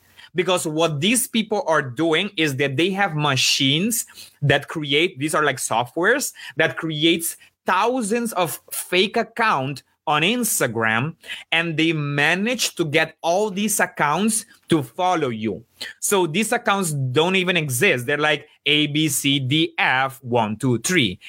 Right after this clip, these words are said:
A B C D five six seven. Like, these are the, the, the, the, uh, the names of these accounts.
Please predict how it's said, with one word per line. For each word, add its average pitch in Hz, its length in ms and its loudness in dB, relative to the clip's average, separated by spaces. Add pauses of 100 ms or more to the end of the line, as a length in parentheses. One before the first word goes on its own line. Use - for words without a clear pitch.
A 147 200 2
B 151 220 0
C 170 320 -2
D 160 580 -2
five 101 300 -2
six - 340 -2
seven. 123 420 -2 (200)
Like, 160 240 0
these 208 180 0
are 196 140 -2
the, 185 240 -2
the, 160 240 0
the, 143 480 -2 (640)
the, 139 160 -2
uh, 135 340 0
the 131 160 0
names 156 420 0
of 151 160 0
these 139 200 0
accounts. 135 520 -2